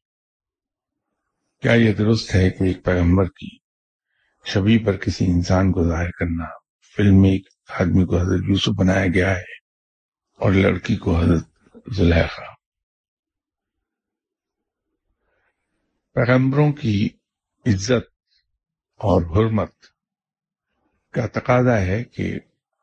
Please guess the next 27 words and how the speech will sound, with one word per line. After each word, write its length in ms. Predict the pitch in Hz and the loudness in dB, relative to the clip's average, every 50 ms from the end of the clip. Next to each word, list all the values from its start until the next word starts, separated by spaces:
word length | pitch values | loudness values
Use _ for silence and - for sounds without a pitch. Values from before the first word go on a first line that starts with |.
| _ _ _ - | _ _ _ -2
ان 220 | - 120 123 120 | 0 2 2 2
پر 140 | 120 - 113 117 - - | 0 -2 -2 -4 -2 -4
اس 160 | - 113 - | -4 -4 -4
طرح 260 | - - 135 139 143 | -2 0 0 0 0
سے 160 | 135 139 127 113 | 0 -2 -4 -2
فلمیں 340 | - - 110 107 107 101 | 0 2 2 2 2 2
نہ 120 | 95 98 104 | 0 0 0
بنائی 380 | 101 101 95 95 95 92 90 85 | 0 0 0 0 0 0 0 0
جائیں 240 | 85 82 85 - - - _ _ _ _ _ _ _ _ _ _ _ _ _ _ _ _ _ _ _ _ _ _ _ | 0 -2 -4 -8 -10 -14 _ _ _ _ _ _ _ _ _ _ _ _ _ _ _ _ _ _ _ _ _ _ _
کہ 160 | - 113 101 95 - | -4 -2 -2 -2 -2
اس 200 | - - - - - | -2 -2 -2 -2 -2
کے 160 | - 107 90 | -2 0 0
اندر 340 | 78 - - - - - - - _ _ _ _ _ _ _ - | 0 -2 -4 -6 -6 -6 -8 -12 _ _ _ _ _ _ _ -4
ان 180 | 113 120 131 120 | 0 0 0 0
کے 160 | - 120 110 | 0 -2 -2
رولز 460 | 104 101 110 117 127 127 120 113 104 - - - _ _ _ _ _ _ _ _ _ _ _ _ _ _ _ _ _ | 0 2 4 4 4 4 4 2 -2 -6 -12 -20 _ _ _ _ _ _ _ _ _ _ _ _ _ _ _ _ _
عام 220 | - 101 98 104 101 | -2 0 2 2 4
انسان 400 | 98 95 90 - 95 92 90 87 | 2 2 0 -2 -2 -4 -2 -2
ادا 200 | 87 80 80 78 | -2 -2 -4 -4
کریں۔ 300 | - - - - 71 - - _ _ _ _ _ _ _ _ _ _ _ _ _ _ _ _ _ _ _ _ _ _ _ _ _ _ _ _ _ _ _ _ _ | -6 -8 -10 -10 -10 -12 -14 _ _ _ _ _ _ _ _ _ _ _ _ _ _ _ _ _ _ _ _ _ _ _ _ _ _ _ _ _ _ _ _ _
پیغمبر 560 | - 104 90 95 104 107 104 101 104 101 95 98 - - _ _ _ _ _ _ _ _ _ _ _ _ _ _ _ _ _ _ _ _ _ _ _ _ _ _ _ _ | -4 -2 0 0 2 2 2 2 0 0 -2 -4 -10 -16 _ _ _ _ _ _ _ _ _ _ _ _ _ _ _ _ _ _ _ _ _ _ _ _ _ _ _ _
اللہ 280 | - 107 101 107 113 113 - | -2 2 4 4 4 2 2
کے 80 | - 113 | 0 -4
چنے 280 | 90 - 117 113 117 123 | -2 2 2 4 4 4
ہوئے 220 | 117 101 101 95 | 4 2 0 -2
لوگ 320 | 90 90 - 92 90 - 98 | -2 -4 -6 -10 -12 -14 -16
ہیں 160 | - - - | -18 -18 -18